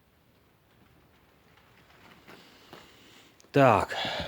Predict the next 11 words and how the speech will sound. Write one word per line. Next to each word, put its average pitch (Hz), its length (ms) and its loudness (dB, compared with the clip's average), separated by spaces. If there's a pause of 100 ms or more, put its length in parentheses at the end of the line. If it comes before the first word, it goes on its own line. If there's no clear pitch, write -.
що - 280 4
получається? 113 880 0 (1600)
Получається, 131 760 4
дійшов 131 560 0 (840)
до 131 220 6
закриття 110 760 0 (2250)
першого 113 460 0
ковпака. 95 720 -6 (2500)
Отак 95 400 -8
все - 140 -16
виглядає. 98 760 -6